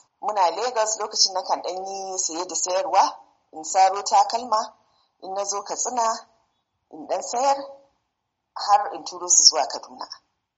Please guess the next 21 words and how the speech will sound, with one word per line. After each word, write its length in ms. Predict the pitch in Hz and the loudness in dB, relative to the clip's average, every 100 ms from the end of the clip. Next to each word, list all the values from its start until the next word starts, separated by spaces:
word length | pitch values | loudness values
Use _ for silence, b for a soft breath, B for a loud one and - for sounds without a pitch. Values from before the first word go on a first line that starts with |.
| _ _ | _ _
To, 80 | - | -8
wannan 320 | 180 185 175 | -4 -2 -2
ɗan 360 | 156 202 208 208 | -2 -4 -4 -2
shi 160 | 202 220 | 0 0
ne 160 | 202 | -4
ɗan 160 | 165 185 165 | 0 4 2
abin 260 | 170 233 | 0 -6
da 100 | 185 | -8
na 100 | 151 | -6
yi 280 | 151 147 - _ _ - | -8 -12 -20 _ _ -4
a 80 | 139 | -2
wannan 400 | 147 185 165 165 | 0 -2 -2 -2
lokaci. 420 | 175 175 - - - _ _ | -2 -4 4 4 4 _ _
To, 80 | - | 0
amma 720 | 127 160 208 233 233 135 135 190 | 2 4 4 4 4 4 2 0
daga 220 | 160 165 - _ _ _ - | -6 -6 -8 _ _ _ -16
na 60 | 185 | -10
zo 140 | 196 | -10
na 100 | 208 | -12
samu 300 | 220 185 170 | -10 -10 -10
kamar 240 | - 170 | -14 -12